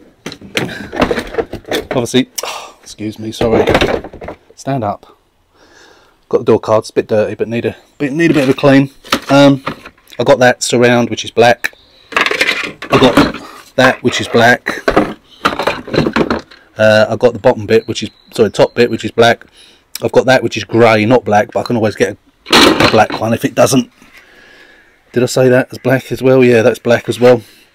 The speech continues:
So it would obviously save me trying to clean them. But if they clean quite easily, then I might actually try the, the one oh one as well. I've got some weak solution of one oh one here, so I might give that a try.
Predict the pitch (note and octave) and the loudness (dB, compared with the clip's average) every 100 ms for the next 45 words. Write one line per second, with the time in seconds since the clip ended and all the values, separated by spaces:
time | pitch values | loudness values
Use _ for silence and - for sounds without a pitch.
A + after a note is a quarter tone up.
0 | _ - - - - - _ _ _ _ | _ 0 2 2 -2 -10 _ _ _ _
1 | - C#3+ C#3 C#3+ B2+ - - B2 A#2 A2+ | 0 4 6 6 4 0 0 2 2 -2
2 | - - B2 - E3+ A#2 D3+ E3 G#3+ B3 | -4 0 0 4 4 4 2 2 2 4
3 | B3 G#3+ F3 D3+ E3+ G#2 C3 D#3 D#3+ D3+ | 4 4 6 6 4 2 2 4 4 0
4 | _ _ _ _ _ _ - - D#3 B3 | _ _ _ _ _ _ -12 -2 2 4
5 | A#3 - - - C#3 B2+ C3+ C#3+ C#3+ C#3+ | 4 0 0 4 4 4 4 4 4 6
6 | C3+ C3+ E3+ B2 A#2 D3 A2+ - - - | 6 6 4 2 2 4 4 0 -20 -20
7 | - - C#3 E3+ D3 D3 - - C3+ C3 | -12 -2 2 2 4 2 2 0 2 2
8 | C3 A#2+ C3 B2 C#3 A#2 G#2 B2 - _ | 0 2 4 4 4 2 -2 -6 -14 _
9 | _ _ _ _ - - _ _ - B2+ | _ _ _ _ -20 -20 _ _ -2 0
10 | D3 C#3 D#3+ C3+ - G#2+ G#2 | 2 2 0 0 0 0 0